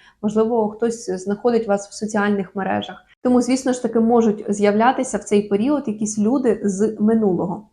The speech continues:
А ось п'ятого грудня у нас Венера переходить в знак Скорпіона. Для вас це дев'ятий будинок. А ось п'ятого грудня переходить Венера в знак Скорпіон, тобто для вас це дев'ятий будинок.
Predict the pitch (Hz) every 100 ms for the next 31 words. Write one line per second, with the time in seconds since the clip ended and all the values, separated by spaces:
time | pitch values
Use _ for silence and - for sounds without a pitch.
0 | _ 247 - 233 233 240 220 208 233 262
1 | 262 277 285 233 208 233 233 240 220 208
2 | 254 262 226 220 240 254 220 214 226 226
3 | - 233 226 220 185 175 175 202 226 285
4 | - 220 214 220 214 196 208 - 180 180
5 | 214 - _ _ 240 247 240 233 214 214
6 | 226 240 285 302 302 - 226 220 269 247
7 | - 220 220 262 254 214 202 226 220 214
8 | 220 220 - 220 214 185 175 - 254 254
9 | 214 214 196 233 - 208 196 214 202 185
10 | - - 202 202 -